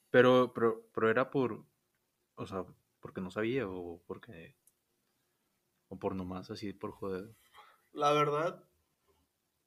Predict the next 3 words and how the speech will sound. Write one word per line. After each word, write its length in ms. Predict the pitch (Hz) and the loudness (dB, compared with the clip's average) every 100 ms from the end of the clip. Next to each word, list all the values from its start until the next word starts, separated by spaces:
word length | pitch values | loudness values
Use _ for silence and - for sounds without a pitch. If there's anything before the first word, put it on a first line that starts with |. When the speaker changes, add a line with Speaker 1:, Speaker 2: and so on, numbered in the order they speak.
| _ | _
Speaker 2:
era 600 | - 131 151 160 143 131 | -8 -4 -4 -2 -4 -6
como, 640 | 135 131 127 120 117 - - _ - - - _ _ _ _ _ _ _ _ _ _ | -10 -12 -12 -12 -14 -16 -20 _ -20 -20 -20 _ _ _ _ _ _ _ _ _ _
era, 260 | 156 160 185 | 0 0 0